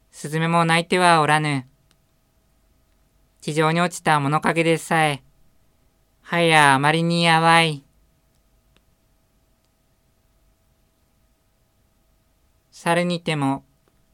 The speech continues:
田舎のお嬢さんはどこに行ったか。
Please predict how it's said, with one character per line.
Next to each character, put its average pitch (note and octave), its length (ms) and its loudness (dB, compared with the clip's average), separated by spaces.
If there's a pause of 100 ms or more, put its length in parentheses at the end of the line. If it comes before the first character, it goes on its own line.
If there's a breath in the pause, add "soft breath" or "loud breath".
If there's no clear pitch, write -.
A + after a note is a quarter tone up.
(140)
田 D#3+ 240 -2
舎 E3 80 0
の E3 160 -2
お D#3+ 60 -2
嬢 F3 180 -2
さ E3+ 220 -2
ん D#3+ 100 -4
は C#3 220 -2 (640)
ど F3 100 -2
こ F#3 160 -2
に E3+ 160 -2
行 C3 80 -6
っ - 40 -20
た D3+ 200 -6
か。 C#3 340 -2